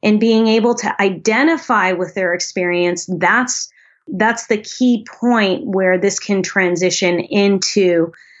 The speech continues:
a place of challenge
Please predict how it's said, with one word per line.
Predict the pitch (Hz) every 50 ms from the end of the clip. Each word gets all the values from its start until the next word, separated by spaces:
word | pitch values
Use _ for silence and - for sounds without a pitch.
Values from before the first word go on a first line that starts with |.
| - _ _ _ _ _ - 214
a | 226
place | 226 - - - 233 247 240 233 240 240 220 214 - - - - - - -
of | 214 214 202 196 190 185 180 180 - - _ _ _ _
challenge | - - - - - 294 330 370 392 359 285 214 170 156 156 170 185 185 - - - - _